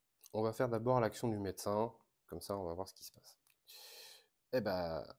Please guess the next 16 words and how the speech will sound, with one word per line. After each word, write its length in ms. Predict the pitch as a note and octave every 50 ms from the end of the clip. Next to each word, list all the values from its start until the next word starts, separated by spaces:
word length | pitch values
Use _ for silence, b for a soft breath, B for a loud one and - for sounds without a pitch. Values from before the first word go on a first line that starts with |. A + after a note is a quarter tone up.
| _ -
on 80 | G2+ F#2+
va 120 | F#2 F#2+
soigner 260 | - - F#2+ F#2+ G2
tout 100 | - C#3
le 60 | D3
monde. 240 | F3 G3+ F3 G2+ - - _ _ _ -
Donc 100 | F#2+ F#2+
là, 60 | A2
ça 140 | - - -
va 60 | C#2
faire 200 | - - - - _ _ _ _ _ -
un, 200 | C#3 C#3 B2+ - - - _ _ _ _ _ _ _
deux, 380 | - E2+ - - G#2 G#2 G#2 - _ _ _ _ _ _ _ _ _ -
trois, 420 | - - G2+ G2 F#2+ F#2+ - _ _ _ _ _ _ _ _ _ _ _
quatre, 460 | - F#2+ F2+ - - - - - _ _ _ _ _ _ _
cinq, 320 | - - - - F#2+ E2+